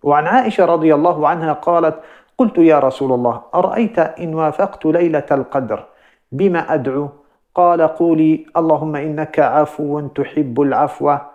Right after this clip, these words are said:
فاعف عني.'". وبين العلماء بأن ليلة القدر تحيا بالأعمال الصالحة، وأهمها أربعة: الصلاة،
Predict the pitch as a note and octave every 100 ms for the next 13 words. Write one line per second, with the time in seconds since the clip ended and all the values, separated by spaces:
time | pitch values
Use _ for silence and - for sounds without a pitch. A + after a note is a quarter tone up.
0 | _ _ _ _ - B2+ G#2+ - D3 E3
1 | D3 A#2+ G2 _ _ _ _ A#2+ C3 F#3+
2 | D#3+ C#3 B2 A2+ B2 B2 C#3+ - A#2 A#2+
3 | - D#3+ B2+ A#2 D#3+ C#3+ B2 B2 G#2+ -
4 | D3 C3+ G#2 _ _ _ _ - - F#3
5 | F3+ F3 - C3+ A#2+ F3+ F3 - C#3 C3+
6 | D3+ E3 D3+ C3+ - D#3+ D3+ D3 - D3+
7 | - _ _ _ A2+ D#3 - C#3 D3 C#3
8 | C#3+ D#3 F3+ - C3 G#2 G#2+ - - _
9 | _ _ _ _ C3+ - D3 C#3+ D3+ D3+
10 | D#3+